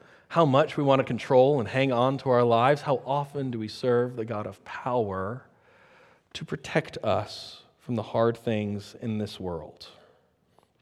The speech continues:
We're afraid. But those false gods will one day truly fall down in ruin.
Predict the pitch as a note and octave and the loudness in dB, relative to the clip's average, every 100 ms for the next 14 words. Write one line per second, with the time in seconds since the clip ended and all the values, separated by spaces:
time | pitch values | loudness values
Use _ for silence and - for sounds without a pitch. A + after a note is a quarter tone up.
0 | - F#3+ F3+ - - G#2+ G2 - - _ | -4 -2 -2 -2 -2 -4 -6 -14 -20 _
1 | _ _ _ _ _ _ _ _ _ _ | _ _ _ _ _ _ _ _ _ _
2 | _ _ _ _ - C3 D3 D#3 G3+ - | _ _ _ _ -10 -4 2 2 2 0
3 | D3 D3+ D#3 - A#2 G#2 G#2 - B2+ A#2+ | 2 2 0 0 0 0 -4 -8 -6 -4
4 | B2+ A2+ A#2 B2 G#2+ F#2+ F2+ F#2+ - - | -2 -4 -4 -2 -4 -4 -6 -10 -14 -12
5 | C#4+ G3+ G2 F2+ - _ _ _ _ _ | -6 -4 -6 -14 -20 _ _ _ _ _
6 | _ _ F3+ F#3+ G3+ G#3 A3+ G#3+ C4 A#2 | _ _ -2 0 0 0 0 0 -2 -4
7 | F#2+ G#2 | -6 -14